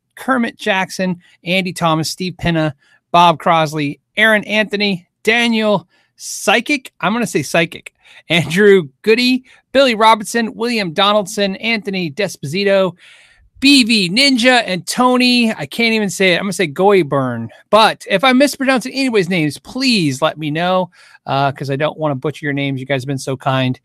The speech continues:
uh, to make this happen. So, how was everyone's week? Uh, I've been, let's see, let's do this. Let's ditch that. And how was everyone's week?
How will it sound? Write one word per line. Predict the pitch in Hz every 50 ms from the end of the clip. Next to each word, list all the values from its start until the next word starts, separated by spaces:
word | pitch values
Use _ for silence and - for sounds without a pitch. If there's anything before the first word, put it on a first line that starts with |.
| _ _ _ _ _ _ -
uh, | 123 127 120
to | - - 131
make | 135 131 -
this | - 123 -
happen. | - 135 131 127 - 120 113 113 - _ _ _ _ _ _
So, | - - - - - 240 240 220 190 170 196 214 190
how | - - 151 180 202 233 254 226
was | 180 151 139 - -
everyone's | 175 180 214 220 254 233 233 226 226 214 - - 139
week? | 135 139 226 294 330 311 262 - - - - - _ _ - - _ _ _ _ _ _ _ _ _ -
Uh, | 131 131 135 139 139 139 131 120 110 104 - -
I've | 147 147
been, | 143 135 127 104 - - - _ _ _ _ _ _ _ _ _ _ _ _ _ _ _ _ _ _ _ _ _ _ _
let's | - 170 - -
see, | - - 135 131 123
let's | 139 151 -
do | - - 143
this. | 123 113 - - -
Let's | 85 - - -
ditch | - 202 - - - - - -
that. | - 139 165 131 127 123 127 156 - - - _ _ _ _ _ _ _ -
And | 247 214 165 156 196 262 302 - - _ _ _ _ _ -
how | - 139 135 147 156 180
was | 190 170
everyone's | 156 147 165 202 226 226 254
week? | 311 359 330 - - - - _